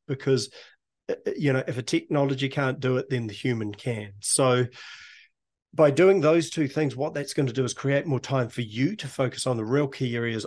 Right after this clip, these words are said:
of growth of your business and, and, and looking at your strategy of, of growth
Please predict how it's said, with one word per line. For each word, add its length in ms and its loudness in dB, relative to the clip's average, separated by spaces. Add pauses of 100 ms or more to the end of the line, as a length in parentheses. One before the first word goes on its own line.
of 220 0
growth 360 -2
of 120 -8
your 100 -2
business 560 -6 (160)
and, 320 -2 (140)
and, 300 -2 (120)
and 300 -4 (180)
looking 320 -4
at 80 -4
your 100 -6
strategy 640 0
of, 280 -2
of 160 -4
growth 480 -2